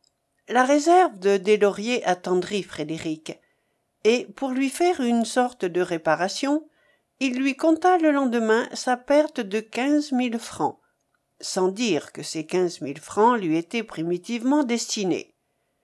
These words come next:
L'avocat n'en douta pas, néanmoins. Cette mésaventure, qui lui donnait raison dans ses préjugés contre Arnoux, désarma tout à fait sa rancune,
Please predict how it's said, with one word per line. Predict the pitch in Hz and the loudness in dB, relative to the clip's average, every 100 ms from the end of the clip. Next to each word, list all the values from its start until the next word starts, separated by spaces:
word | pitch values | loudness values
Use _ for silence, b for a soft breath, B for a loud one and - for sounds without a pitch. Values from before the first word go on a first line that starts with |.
| _ _ _ _ _ _ - | _ _ _ _ _ _ 2
L'avocat | 214 202 208 208 196 | 4 6 4 6 6
n'en | 196 180 | 6 0
douta | 185 202 214 | -2 2 2
pas, | 214 110 135 | 4 0 0
néanmoins. | 170 170 170 165 147 - _ _ _ _ _ _ - | 0 0 -2 -4 -6 -10 _ _ _ _ _ _ -14
Cette | - 247 240 | -6 -4 0
mésaventure, | 269 277 302 277 254 277 302 302 220 - b b - | 2 6 6 6 -2 0 2 2 -2 -6 b b -6
qui | 214 | -4
lui | 202 214 | -2 4
donnait | 208 214 233 | 6 6 4
raison | 185 190 190 214 | 2 0 2 0
dans | 160 160 | 0 -2
ses | - | -4
préjugés | 156 - 190 170 185 175 208 180 | -10 -6 -6 -4 -6 -2 -2 -2
contre | - 143 143 - | -4 -8 -8 -6
Arnoux, | 185 190 208 233 247 b b b b b - | -2 -2 0 0 0 b b b b b -6
désarma | 226 277 277 269 262 262 - | -2 2 2 2 0 0 -2
tout | 339 359 | -2 2
à | 320 | 2
fait | 294 277 | 0 -2
sa | 262 277 | -2 -2
rancune, | 254 247 240 175 165 160 | 0 -2 -2 -2 0 -2